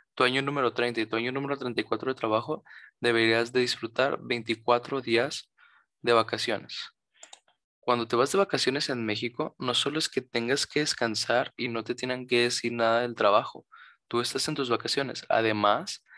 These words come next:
te las tienen que pagar como si hubieras asistido al trabajo. Y además, te tienen que pagar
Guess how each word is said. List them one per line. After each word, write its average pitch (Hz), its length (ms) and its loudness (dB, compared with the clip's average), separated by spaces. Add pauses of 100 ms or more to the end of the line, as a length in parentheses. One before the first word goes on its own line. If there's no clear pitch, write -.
(300)
te 120 140 2
las 113 240 0
tienen 117 340 -2
que 135 140 -6
pagar 131 520 0 (600)
como 123 560 0 (180)
si - 240 2
hubieras 113 360 4
asistido 120 420 -2
al 104 80 2
trabajo. 110 560 0 (480)
Y 117 120 4
además, 107 580 2
te 139 100 -4
tienen 120 280 -4
que - 100 -2
pagar 127 420 2